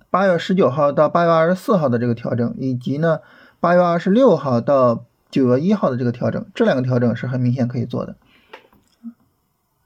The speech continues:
所以就是我能跟大家说，就是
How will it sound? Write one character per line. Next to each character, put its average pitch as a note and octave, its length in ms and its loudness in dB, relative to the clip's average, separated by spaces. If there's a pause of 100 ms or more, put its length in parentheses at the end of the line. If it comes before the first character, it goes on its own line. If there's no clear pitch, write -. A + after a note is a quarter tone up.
(340)
所 G#3+ 120 2
以 B3 40 6
就 B3 140 4
是 B3 60 4
我 D#3 220 2
能 C3+ 140 0
跟 F#3 100 4
大 G3+ 80 4
家 F#3 80 4
说， F#3 440 2 (220)
就 C#3 140 -6
是 C#3 220 -2